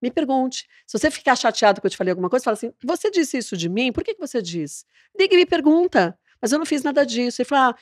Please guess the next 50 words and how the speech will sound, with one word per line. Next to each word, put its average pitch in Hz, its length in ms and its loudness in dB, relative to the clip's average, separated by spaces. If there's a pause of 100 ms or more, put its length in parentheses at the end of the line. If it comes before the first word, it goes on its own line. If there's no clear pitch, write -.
(180)
mas 240 100 -4
eu 269 40 0
ainda 262 140 -2
tô 262 140 -2
magoado, 233 460 4
eu 220 40 0
entendo, 226 380 -4
mas 233 180 -6
eu 254 60 -2
não 294 120 -6
quero 185 340 2
conversar." 180 380 -6
Eu - 40 -10
falei, 311 120 -8
"Não 392 100 -4
tem 370 120 0
problema." 262 520 -2 (320)
Depois 311 280 0
a 262 40 2
gente 240 180 -2
se - 80 -4
encontrou 226 300 0
outras 226 280 0
vezes 226 260 2
e 233 40 -6
tudo 247 180 -8
bem. 220 140 0
Então, 254 160 -2 (100)
a 254 100 2
gente 285 220 -4
tem - 120 -2
que - 60 -14
fazer 190 300 -2
isso. - 180 -14 (380)
Se - 140 -4
eu 262 80 2
podia 285 200 0
ficar 226 200 2
quieta 247 380 2
e - 40 -6
falar 233 140 2
assim, 220 220 -6
"Ah, 180 180 -2
é 156 40 -6
um 160 40 -10
problema 240 400 -2
dele." 202 420 0
Mas 427 380 -6
pra 539 120 0
quê? 277 300 2